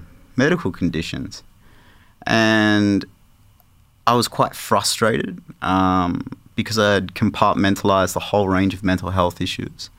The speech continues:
And it was the first time that I was actually coming back into my body.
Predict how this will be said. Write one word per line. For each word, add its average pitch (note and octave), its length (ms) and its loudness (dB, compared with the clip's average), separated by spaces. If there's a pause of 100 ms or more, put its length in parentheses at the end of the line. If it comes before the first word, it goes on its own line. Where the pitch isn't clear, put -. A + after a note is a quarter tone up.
(640)
And G#2 300 4
it - 40 0
was - 120 -4
the G#2 80 -4
first A#2 340 0
time A2 240 4
that G#2 60 4
I - 20 4
was F#2+ 120 2
actually F#2 260 -2
coming F2+ 240 0
back E2 220 0
into E2+ 180 -4
my E2 80 0
body. D#2+ 360 -4